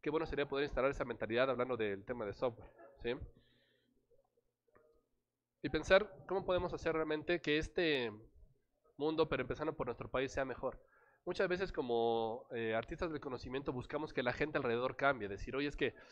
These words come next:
pues, el área de capital humano, pues, es bien inhumano y finanzas es bien codo y no invierte en tecnología, y pues el jefe, y pues, y pues, y pues". Esperamos que todo cambie alrededor nuestro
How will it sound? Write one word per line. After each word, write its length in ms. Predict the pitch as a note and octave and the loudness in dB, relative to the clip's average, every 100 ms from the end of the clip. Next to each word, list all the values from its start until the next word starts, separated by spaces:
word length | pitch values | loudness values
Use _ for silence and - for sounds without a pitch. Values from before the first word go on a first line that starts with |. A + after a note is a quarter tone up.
| - - - - | -20 -20 -12 -6
pues, 140 | E3 | 0
el 80 | D#3 | 0
área 100 | D#3 | 0
de 80 | D3+ | 0
capital 380 | A#2+ - C#3 | -2 0 0
humano, 340 | C3+ C3+ C#3 C3+ | 2 0 0 -2
pues, 320 | A#2+ G2+ - | -4 -8 -10
es 140 | A2+ | -8
bien 160 | B2+ B2 | -4 -4
inhumano 720 | A2 G#2+ C3+ D#3 D#3 D#3 D#3+ | -2 2 4 4 2 2 2
y 120 | B2+ | -2
finanzas 540 | G#2 A#2 B2+ C3+ C#3 B2+ | -6 -2 -2 2 0 0
es 140 | C3 | -4
bien 180 | C3+ B2+ | -4 -4
codo 280 | C3 C#3 C3+ | 0 0 0
y 40 | |
no 180 | A#2 B2+ | -2 -2
invierte 380 | B2+ C3 C3+ C3 | 0 0 0 -2
en 80 | A2 | -6
tecnología, 880 | G#2 G#2 G#2 - D#3+ D#3+ D#3 D#3 D3 - - - | -6 -4 -6 -4 0 4 6 6 4 -6 -20 -10
y 80 | A2+ | -8
pues 180 | A2 G#2 | -8 -8
el 100 | G#2+ | -2
jefe, 300 | D3+ D#3+ D#3 | 2 4 2
y 40 | |
pues, 260 | A#2+ C#3+ C3+ | -2 -2 -2
y 60 | A#2+ | -2
pues, 240 | C#3+ - | -2 -2
y 40 | |
pues". 280 | C3 C#3+ D#3 - - | -2 -2 -2 -6 -14
Esperamos 320 | - E3 F#3+ | 2 6 8
que 100 | - | 6
todo 180 | E3 F#3+ | 0 0
cambie 180 | F#3 F#3+ | 2 2
alrededor 340 | D3 C3 C#3+ | 4 4 2
nuestro 400 | D3 E3 D#3+ G#2 | 2 0 0 -8